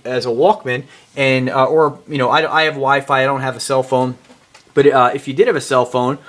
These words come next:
and you have an unlimited data plan, now all your music is in the cloud. You can stream it whenever you want it using the Google app. So what we're gonna do now, we're gonna go back downstairs. Now I've already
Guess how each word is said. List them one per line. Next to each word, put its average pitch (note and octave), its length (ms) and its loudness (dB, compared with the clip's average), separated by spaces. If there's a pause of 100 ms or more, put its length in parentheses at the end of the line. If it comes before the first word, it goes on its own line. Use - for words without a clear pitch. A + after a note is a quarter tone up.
(220)
and C#3+ 140 0
you C#3+ 120 0
have C#3+ 100 0
an C3 80 -6
unlimited C#3+ 360 -6
data E3 200 0
plan, B2+ 340 -8 (200)
now E3+ 220 0
all F3 280 0
your F#3+ 120 -4
music F3+ 340 -4
is F3 100 -2
in D#3+ 160 -8
the D3 60 -6
cloud. C#3 420 0
You C3+ 60 -18
can A#2+ 100 -12
stream E3 380 -4
it - 180 -4
whenever C#3 240 -2
you D3 140 0
want C3+ 300 0
it A#2+ 80 -14 (200)
using C3 280 -4
the A#2+ 40 -2
Google A#2+ 340 -2
app. A2+ 320 -2 (120)
So - 120 0
what A3+ 100 6
we're A#3 80 0
gonna G3 140 2
do F#3 120 -2
now, C3+ 160 0
we're C3+ 100 0
gonna F3 120 0
go E3 120 2
back D#3+ 220 0
downstairs. C3 760 0 (1600)
Now C3+ 100 2
I've E3+ 160 4
already G3 560 2